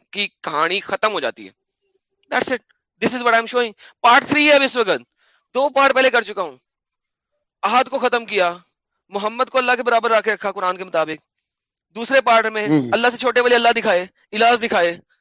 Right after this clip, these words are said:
Speaker 1: ٹھیک ہے۔ تیسرا پارٹ اللہ سے بڑا اللہ دکھا دیا، اللہ دعا بھی کر رہا ہے،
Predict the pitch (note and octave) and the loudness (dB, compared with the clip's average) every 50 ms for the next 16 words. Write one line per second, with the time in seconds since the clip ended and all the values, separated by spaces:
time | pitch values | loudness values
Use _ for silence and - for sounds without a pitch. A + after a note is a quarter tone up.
0 | _ _ _ _ _ _ _ _ D#3+ D#3+ E3 F#3 F3+ F3 - _ _ _ _ C4+ | _ _ _ _ _ _ _ _ -10 -4 -2 -2 -4 -4 -6 _ _ _ _ -4
1 | C4 B3 - C#4+ C4+ A3+ A#3+ A3 G#3 G#3 - - A#3+ C4 C4+ C#4 C4+ D4 C4 C4+ | -4 0 0 0 0 2 2 0 0 0 -2 -2 -2 2 2 2 2 2 0 2
2 | C4+ C4+ C4 C4 B3+ A#3+ A#3 A3 F#3+ F3+ F#3+ F#3 F3 F3+ - _ _ _ _ _ | 2 2 2 2 0 0 0 -2 -2 -2 -2 -6 -6 -8 -14 _ _ _ _ _
3 | _ _ _ _ _ _ _ _ _ _ _ _ _ _ _ _ _ _ - G#3 | _ _ _ _ _ _ _ _ _ _ _ _ _ _ _ _ _ _ -4 -2
4 | A#3+ B3+ C4+ C#4+ D4 C#4+ G#3 G3 A3+ A#3 A#3+ B3 B3 C#4 B3 C4+ C4 B3+ B3+ A#3+ | -2 0 0 2 2 2 0 -2 -2 0 0 0 0 0 0 0 2 2 2 0